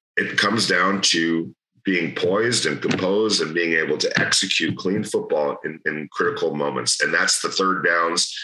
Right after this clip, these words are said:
That's not stop. That, that's, you know, uh, um, you know, getting over the whole committing stupid penalties or penalties, um, you know, at, at, at key moments.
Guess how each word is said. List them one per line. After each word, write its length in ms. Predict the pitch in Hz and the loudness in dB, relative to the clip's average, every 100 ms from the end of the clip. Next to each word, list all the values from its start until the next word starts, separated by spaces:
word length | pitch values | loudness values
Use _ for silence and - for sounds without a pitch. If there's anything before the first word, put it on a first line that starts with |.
| - - | -10 -2
That's 240 | 90 - | 0 2
not 220 | 90 92 | 2 2
stop. 400 | - 90 85 - | 2 2 0 0
That, 380 | 87 - 85 78 | -2 0 0 0
that's, 340 | 80 76 - 92 | 0 2 0 -2
you 80 | 90 | -2
know, 280 | 80 73 73 | 0 2 2
uh, 380 | 73 71 71 67 | 2 2 0 0
um, 640 | 65 67 65 65 62 57 _ | 0 0 -2 -6 -8 -12 _
you 120 | - | -10
know, 180 | 76 71 | -4 -4
getting 280 | 65 98 101 | 0 2 2
over 220 | 95 87 | 2 2
the 120 | 85 | 0
whole 480 | 76 90 87 87 85 - - - | 2 2 4 2 -2 -10 -14 -6
committing 300 | - 92 90 | -2 0 2
stupid 340 | 87 - 95 69 | 0 0 -2 0
penalties 580 | 87 82 82 85 85 73 | 0 2 2 2 2 0
or 120 | 69 | -2
penalties, 760 | 92 85 82 90 82 78 - - | -2 -2 0 0 0 2 0 0
um, 460 | 78 71 69 65 62 _ | -2 -2 -4 -8 -12 _
you 120 | - | -4
know, 140 | 78 73 | 0 0
at, 140 | 73 | 0
at, 120 | 80 | 0
at 200 | - - | 0 0
key 180 | - 90 | 0 -2
moments. 580 | 82 98 95 71 - | -2 0 0 0 -2